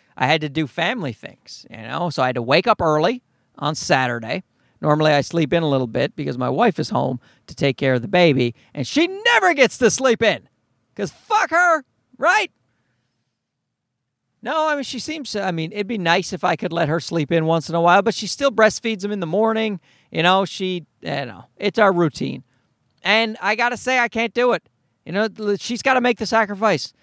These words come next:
I, that's the way it goes. Sometimes you just, I just say to her, "I'm, I'm not six thirty in the morning guy. You are six thirty in the morning guy.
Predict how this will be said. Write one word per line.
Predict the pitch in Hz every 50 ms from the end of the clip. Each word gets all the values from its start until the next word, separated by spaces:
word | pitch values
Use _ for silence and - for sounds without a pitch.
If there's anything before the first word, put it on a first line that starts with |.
| _ _ _ _
I, | - 165 196 240 254
that's | 247 247 233 -
the | - 233
way | 269 330
it | 320 262
goes. | 339 359 359 277 190 - - - _ _ _ _ _ _ _ _
Sometimes | - - - 247 294 320 330 233 - 392 311 294 277 269 262 247 247 226 - - - _ _ _ _ _ _ _ _ _ -
you | 196 196
just, | 185 226 226 - 226
I | 214 208
just | 214 214 -
say | - 233 226
to | 226
her, | 226 220 - -
"I'm, | 165 180 202 208 208 208 - _ -
I'm | - - 185 196 196
not | 196 208 202 190 -
six | - 214 196 - -
thirty | - 208 208 208 202 196
in | 202 190
the | 190
morning | 190 202 214 208 208 196 185
guy. | 202 202 208 208 175 123 - _ _ _ _ _ _ _ _ _ _ _ _ _ _ -
You | - 147 160 185 226 247
are | 240 196
six | - - 233 220 - -
thirty | - 226 233 226 226
in | 226 226
the | 226
morning | 208 220 233 226 220 214 190
guy. | 175 165 151 117 101 110